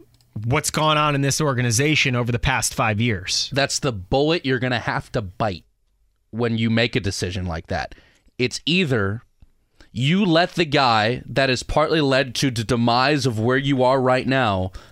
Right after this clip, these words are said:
Speaker 2: make a franchise-altering decision, or you bite the bullet where you bring in somebody new and you rely on them to make that tough decision. I'm willing to do that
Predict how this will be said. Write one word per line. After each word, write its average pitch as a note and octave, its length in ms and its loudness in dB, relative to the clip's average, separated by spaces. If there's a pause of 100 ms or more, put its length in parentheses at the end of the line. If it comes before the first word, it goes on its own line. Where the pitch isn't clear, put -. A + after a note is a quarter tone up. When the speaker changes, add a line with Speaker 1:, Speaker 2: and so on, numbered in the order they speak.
Speaker 2:
make B2 240 0
a B2+ 120 2
franchise-altering C#3+ 1040 0
decision, A2+ 600 0 (320)
or D3 220 2
you C3+ 180 0
bite C#3+ 420 2
the D3+ 100 0
bullet G#2 480 0 (240)
where C#3 120 2
you C3+ 140 2
bring D3 300 2
in F#3 140 2
somebody E3 420 0
new C3+ 460 0 (1080)
and C#3+ 180 0
you F#3 360 0 (320)
rely D3+ 580 2
on D3+ 380 2
them C#3 360 2
to C3+ 160 0
make C#3 340 0
that C#3+ 220 0
tough D3 220 2
decision. C#3 380 2 (100)
I'm B3 300 2
willing A3 400 2
to C3 120 -2
do C3+ 280 0
that G2+ 340 2